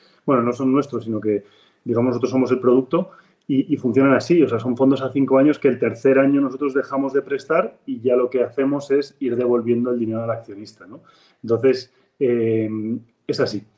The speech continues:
o sea, la reinversión automática, el día que se cancela, tú ya todos los meses empiezas a recibir dinero, o todos los días. Obviamente no tengo gente que me pide el dinero todos los días, pero sí tengo gente que me pide el dinero cada quince días, por ejemplo, ¿no?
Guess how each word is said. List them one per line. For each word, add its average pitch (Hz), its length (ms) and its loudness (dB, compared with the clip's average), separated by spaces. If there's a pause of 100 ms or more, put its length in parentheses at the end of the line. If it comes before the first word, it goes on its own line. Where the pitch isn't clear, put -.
o - 20 -20
sea, 123 160 -2
la 117 140 2
reinversión 120 540 0
automática, 139 500 0
el 110 100 0
día 127 160 2
que 135 120 -4
se 139 180 -2
cancela, 185 600 -2 (360)
tú 135 160 -2
ya 131 480 2
todos 127 280 2
los 127 180 -2
meses 135 360 -2
empiezas 117 360 -4
a 120 80 -2
recibir 117 440 -2
dinero, 123 400 0 (680)
o - 140 -8
todos 135 180 6
los 117 160 4
días. 165 320 4
Obviamente 120 440 0
no 123 100 -2
tengo 123 220 -2
gente 113 240 -4
que 117 80 -2
me 113 80 -4
pide 120 160 4
el 120 60 0
dinero 120 200 -2
todos 123 220 2
los 117 120 -4
días, 156 220 -2
pero 113 160 -8
sí 123 140 -20
tengo 120 240 0
gente 113 180 -8
que 110 80 -14
me 110 120 -12
pide 113 160 0
el 107 80 -6
dinero 107 420 -10 (760)
cada 104 220 -4
quince 110 320 -4
días, 147 220 2
por 113 180 -12
ejemplo, 117 260 -6
¿no? - 140 -14